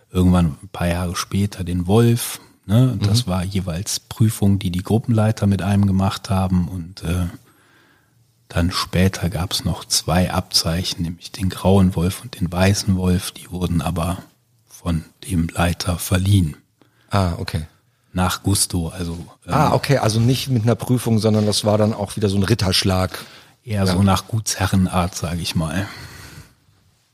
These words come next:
Speaker 2: Aha. Mhm. Und nach Marokko war dann schon die Phase, also du hast doch irgendwann,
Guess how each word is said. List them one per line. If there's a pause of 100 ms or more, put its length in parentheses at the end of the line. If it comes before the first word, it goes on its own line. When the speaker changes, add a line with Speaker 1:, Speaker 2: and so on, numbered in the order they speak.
Speaker 2:
Aha. (220)
Mhm. (1500)
Und
nach
Marokko
war
dann
schon
die
Phase,
also
du
hast
doch
irgendwann,